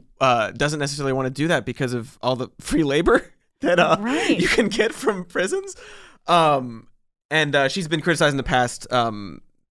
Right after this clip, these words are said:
Speaker 1: for not using her position as A G to oppose, uh, Governor Jerry Brown, um, in response to a prison overcrowding. He wanted to move inmates to,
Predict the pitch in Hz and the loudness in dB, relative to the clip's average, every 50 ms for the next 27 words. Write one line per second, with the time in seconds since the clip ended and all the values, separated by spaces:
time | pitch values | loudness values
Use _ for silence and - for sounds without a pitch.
0 | _ _ _ _ _ - 151 135 127 123 127 131 - 127 131 135 139 135 147 139 | _ _ _ _ _ -4 -2 0 0 2 0 0 0 0 0 0 0 2 0 0
1 | 131 127 120 117 135 135 120 - 135 117 123 127 123 - 160 160 175 190 - 143 | 0 -2 -4 -6 -4 -6 -4 -4 -6 -6 -4 -6 -4 -2 -4 -4 -4 -6 -6 -8
2 | 151 147 170 165 160 160 180 185 190 202 208 202 - - 151 131 123 - - 143 | -6 -4 -4 -4 -4 -4 -4 -4 -4 -4 -6 -10 -10 -8 -6 -6 -6 -4 -2 0
3 | 131 123 120 120 104 - 73 113 113 101 101 107 - 123 117 113 110 - 123 110 | 0 0 0 -2 -6 -6 -4 -2 -2 -2 -2 -2 -4 -4 -4 -6 -6 -4 -4 -4
4 | 107 101 - 107 104 104 104 104 104 110 113 _ _ _ _ _ _ _ _ _ | -4 -6 -6 -6 -4 -4 -4 -4 -6 -10 -16 _ _ _ _ _ _ _ _ _
5 | _ _ 110 110 107 101 95 - - 139 143 139 - - 156 143 135 123 - - | _ _ -4 -4 -4 -4 -6 -4 -2 -2 -2 -2 0 2 2 2 2 0 -2 -2
6 | 147 127 120 110 113 - - 143 117 123 117 110 101 104 - 131 107 101 95 98 | -2 0 0 -2 -4 -6 -6 -6 -6 -4 -6 -6 -8 -8 -6 -4 -4 -2 -4 -4
7 | 110 120 120 127 120 113 123 113 113 117 120 117 127 120 107 117 117 110 104 95 | -6 -6 -6 -6 -6 -6 -8 -8 -8 -8 -8 -8 -8 -10 -10 -10 -8 -8 -10 -10
8 | - - - - 131 117 107 104 101 92 - | -10 -10 -6 -4 -4 -4 -4 -4 -8 -10 -12